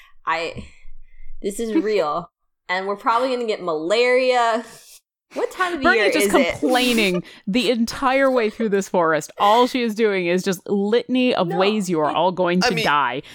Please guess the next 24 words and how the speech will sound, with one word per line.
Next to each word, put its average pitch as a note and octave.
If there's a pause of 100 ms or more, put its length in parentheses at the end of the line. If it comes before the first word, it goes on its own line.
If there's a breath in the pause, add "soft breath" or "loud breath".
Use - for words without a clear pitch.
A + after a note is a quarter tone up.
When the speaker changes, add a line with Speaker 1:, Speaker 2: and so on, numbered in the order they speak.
(320 loud breath)
Speaker 3:
you C4
joke, G3+
but -
I E3
used A3+
to A#3
live F#3+
in D3
Bucks E3
County, E3+ (100)
where D3 (100)
Lyme D#3+
disease E3+
was C#3+
a A#2+
real D#3
and E3
present E3+
danger D#3+
of A#2+
my C3+
life C3+
for B2+
years. A2+